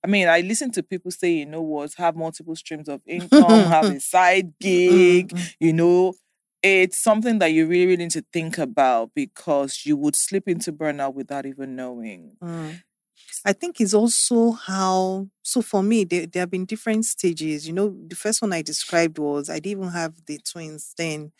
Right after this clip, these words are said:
Speaker 2: So you can imagine when I now had the twins, I was transitioning from K P M G to tech, you know, I had to, I was practically not sleeping, right? And then you wake up at night, check the boys. It was just like a never-ending cycle. I was le-,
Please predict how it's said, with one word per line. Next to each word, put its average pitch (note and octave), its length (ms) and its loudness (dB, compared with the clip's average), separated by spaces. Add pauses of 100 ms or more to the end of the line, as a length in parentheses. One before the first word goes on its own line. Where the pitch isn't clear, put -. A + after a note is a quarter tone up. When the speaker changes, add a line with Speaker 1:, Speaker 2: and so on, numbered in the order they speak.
(240)
Speaker 2:
So - 140 2
you F#3 40 6
can F#3 180 -4
imagine A3+ 520 2
when G#3 140 2
I F#3+ 80 0
now F#3 200 -2
had F#3 200 -4
the D3+ 100 -6
twins, G3 840 0 (300)
I D#3+ 60 2
was D#3+ 120 2
transitioning G3+ 600 0
from D#3 200 -10
K - 160 -6
P F#3+ 160 -4
M F3+ 180 -2
G F#3 680 -4
to D3+ 160 -8 (120)
tech, F#3 600 6 (260)
you E3 160 2
know, D#3 360 2
I D3+ 120 -4
had G3 220 2 (140)
to, D#3 440 2 (540)
I A3+ 80 12
was A3 120 8
practically C4 440 2
not G#3+ 200 4
sleeping, E3 680 -6
right? D3 380 -2
And E3 120 -6
then E3 140 -6
you D#3+ 120 -6
wake G3 200 0
up F3 140 -4
at D#3 180 -6
night, F3+ 380 -4
check F#3 240 2
the D#3+ 80 2
boys. F3+ 600 6 (360)
It A3 60 2
was G#3+ 180 8
just - 180 6
like F#3 180 6
a E3+ 60 0
never-ending F3 1080 -2
cycle. E3+ 580 -2
I D3+ 40 2
was D3+ 180 -4
le-, E3+ 160 -6